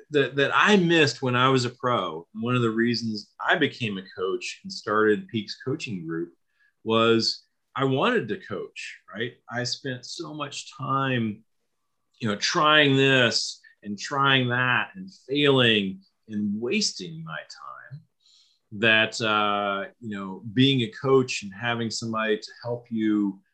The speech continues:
say, "This is what you need to do. This is your path to get to the best level the fastest,"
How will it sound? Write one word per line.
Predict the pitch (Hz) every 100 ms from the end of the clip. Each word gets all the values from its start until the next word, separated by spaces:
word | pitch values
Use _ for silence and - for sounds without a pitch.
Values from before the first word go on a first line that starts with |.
| _
say, | - 107 98 95 -
"This | 123 123
is | 117
what | 113 107
you | 110
need | 104 98
to | 95
do. | 117 123 110
This | 101 104 -
is | -
your | 92 87 -
path | 160 117 95 90 - _ -
to | 107 90
get | 87 95 -
to | -
the | 92 90 90 - _ _ _
best | 117 104 - -
level | 104 104 101 98 92 -
the | -
fastest," | - - 180 - - 73 - - - -